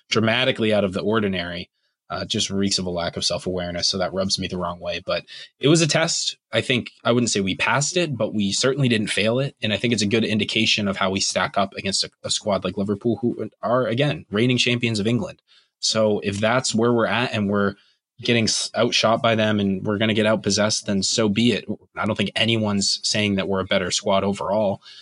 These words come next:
I think we, we competed with them, and that shows that we can compete with anyone in this league. And that's the type of mentality that is so vital going into the rest of the season, knowing that we have the chance to win every single game. We may not be better than everyone,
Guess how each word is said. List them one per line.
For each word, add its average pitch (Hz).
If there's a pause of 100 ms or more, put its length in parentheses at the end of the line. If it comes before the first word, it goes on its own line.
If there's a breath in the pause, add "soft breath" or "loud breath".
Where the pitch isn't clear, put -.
(340 loud breath)
I 127
think 120
we, 107
we 107
competed 110
with 127
them, 135
and 123
that 131
shows 131
that 127
we 123
can 123
compete 131
with 120
anyone 117
in 120
this 117
league. 120
And 104
that's 117
the 135
type 113
of 104
mentality 104
that 95 (360 loud breath)
is 104
so 120
vital 107
going 101
into 98
the 98
rest 95
of 95
the 92
season, 98
knowing 104
that 90 (360)
we 120
have 123
the 101
chance -
to -
win 92
every 92
single 92
game. - (120)
We 98
may 101
not 87
be -
better 127
than 98
everyone, 95